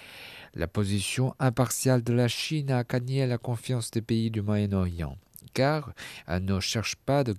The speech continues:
gain personnel et ne crée pas des blocs exclusifs. En particulier, l'initiative chinoise pour la sécurité mondiale a été bien accueillie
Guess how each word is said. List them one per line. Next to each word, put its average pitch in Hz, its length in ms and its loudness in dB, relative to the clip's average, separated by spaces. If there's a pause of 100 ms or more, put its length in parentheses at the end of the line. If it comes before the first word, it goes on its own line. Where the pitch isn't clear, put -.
(120)
gain 139 200 0
personnel 131 680 0 (240)
et 95 120 0
ne 95 100 2
crée - 400 0
pas 160 320 0
des 113 140 2 (120)
blocs - 520 2 (120)
exclusifs. 160 1000 -2 (600)
En 92 100 -2
particulier, 123 880 0
l'initiative 139 640 0
chinoise 135 500 -2
pour 120 180 0
la 117 120 4
sécurité 110 560 -2
mondiale 117 480 2
a 110 100 4
été 98 300 0
bien 104 320 0
accueillie 127 460 0